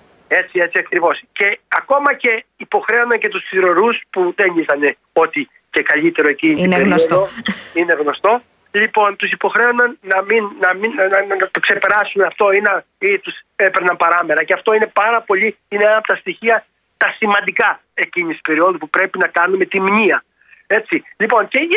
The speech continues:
Speaker 1: έγινε αυτό το πράγμα και από εκεί και πέρα την ώρα όλο το βράδυ ακούγαμε να, να, να φεύγαν, όχι, δεν ήταν τεροριοριστικές, ήταν οι πραγματικές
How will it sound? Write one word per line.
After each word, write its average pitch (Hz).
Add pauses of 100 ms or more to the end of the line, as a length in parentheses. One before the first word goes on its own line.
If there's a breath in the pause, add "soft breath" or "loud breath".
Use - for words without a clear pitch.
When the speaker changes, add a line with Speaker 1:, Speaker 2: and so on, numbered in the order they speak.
(100)
Speaker 1:
έγινε 269
αυτό 240
το 214
πράγμα 311
και 330
από 339
εκεί 320
και 359
πέρα 330
την 214
ώρα 302
όλο 311
το 285
βράδυ 185
ακούγαμε 285 (120)
να, 226
να, 190
να 185
φεύγαν, 247 (140)
όχι, 240
δεν 320
ήταν 320
τεροριοριστικές, 214
ήταν 285
οι 285
πραγματικές 254